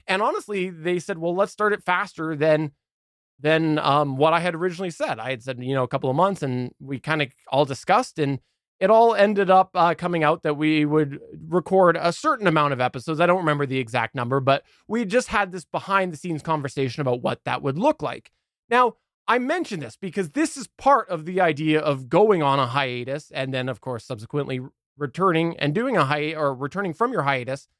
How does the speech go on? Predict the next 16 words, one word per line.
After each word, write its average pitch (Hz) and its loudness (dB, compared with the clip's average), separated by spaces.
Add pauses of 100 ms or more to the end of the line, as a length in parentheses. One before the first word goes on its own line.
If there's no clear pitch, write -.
(360)
is 196 2
that 220 2
for 202 -4
us, 208 0
with 147 -6
Better 165 0
Podcasting 139 -2
and 127 -4
Gonna 123 -4
Geek, 127 -8 (400)
we 370 6
had 180 0 (280)
a 156 0
real 160 0
open 156 2
dialogue 123 0